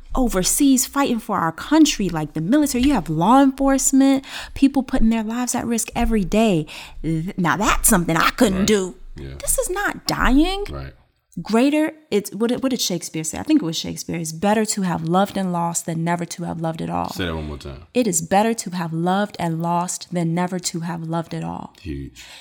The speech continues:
Speaker 1: You don't know.
Speaker 2: Huge.
Speaker 1: Huge. <laughs> God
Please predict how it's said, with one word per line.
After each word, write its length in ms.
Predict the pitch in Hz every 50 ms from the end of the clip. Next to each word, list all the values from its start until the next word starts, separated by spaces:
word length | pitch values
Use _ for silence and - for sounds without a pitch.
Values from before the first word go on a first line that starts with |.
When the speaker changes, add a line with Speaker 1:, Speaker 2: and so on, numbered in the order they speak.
| - _
Speaker 1:
You 280 | - 240 302 381 508 480 -
don't 220 | - - 294 277
know. 260 | 285 320 330 339 320 311
Speaker 2:
Huge. 560 | 277 269 254 240 240 233 226 - - 175 -
Speaker 1:
Huge. 540 | - 185 196 202 202 214 214 190 - - - - - - - - 1077 1077 -
<laughs> 1000 | - 359 - - - 330 330 - - 349 330 320 - - - 285 254 - - - - - - - - - - - - - - - - - - 165
God 560 | 180 190 196 - - 120 120 120 - -